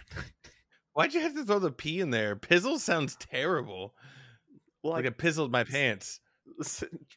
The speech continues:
Speaker 1: don't,
Speaker 2: <laughs>
Speaker 1: I can't say Sen Hizzle? Kohiz-, oh, yeah, I guess I could.
Speaker 2: Nuh-uh.
Speaker 1: Sen-,
Speaker 2: Yeah,
Speaker 1: there's no
Speaker 2: no.
Speaker 1: H.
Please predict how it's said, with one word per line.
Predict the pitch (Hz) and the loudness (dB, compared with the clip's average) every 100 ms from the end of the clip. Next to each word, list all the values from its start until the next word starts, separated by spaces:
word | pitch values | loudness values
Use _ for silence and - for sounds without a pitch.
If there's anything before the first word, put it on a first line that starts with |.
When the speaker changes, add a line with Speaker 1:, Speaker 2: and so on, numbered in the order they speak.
| _ - 127 | _ -18 -12
Speaker 1:
don't, | 147 147 - - - - - 359 | -10 -6 -6 -6 -6 -4 0 0
Speaker 2:
<laughs> | - - - - | 2 0 0 -8
Speaker 1:
I | |
can't | 135 220 170 | -4 -2 -2
say | - - | -4 -10
Sen | - - 151 | -6 -4 -2
Hizzle? | 165 175 160 - - | -4 -6 -6 -8 -10
Kohiz-, | - 160 180 170 - | 0 2 2 -2 -4
oh, | 104 104 | -6 -6
yeah, | 104 | -6
I | 107 | -4
guess | 113 113 | -4 -4
I | - | -6
could. | - | 0
Speaker 2:
Nuh-uh. | 147 170 | 4 6
Speaker 1:
Sen-, | 131 107 - - _ - | 4 2 -6 -20 _ 0
Speaker 2:
Yeah, | 165 | 0
Speaker 1:
there's | 175 185 | 0 -2
no | 208 | 2
Speaker 2:
no. | 120 107 104 | 4 4 0
Speaker 1:
H. | 107 | -4